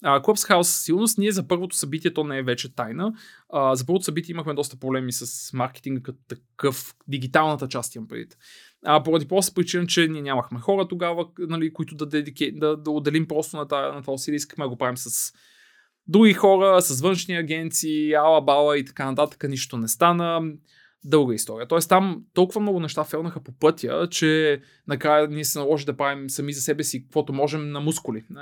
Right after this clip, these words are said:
И малко един човек от нашия екип го извадихме и му казахме: „Спри да правиш каквото трябва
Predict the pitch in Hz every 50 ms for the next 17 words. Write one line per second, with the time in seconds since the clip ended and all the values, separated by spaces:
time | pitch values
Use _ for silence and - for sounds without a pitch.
0 | 147 151 147 143 139 147 143 - 147 143 143 139 135 135 143 143 139 - 143 147
1 | 139 139 131 139 139 135 - 135 123 131 147 139 139 139 131 127 127 143 143 147
2 | 147 147 143 139 135 143 143 143 151 143 127 - - - 185 214 185 - - 120
3 | 120 123 - - - _ _ _ _ _ _ _ _ - 139 127 131 143 135 127
4 | 123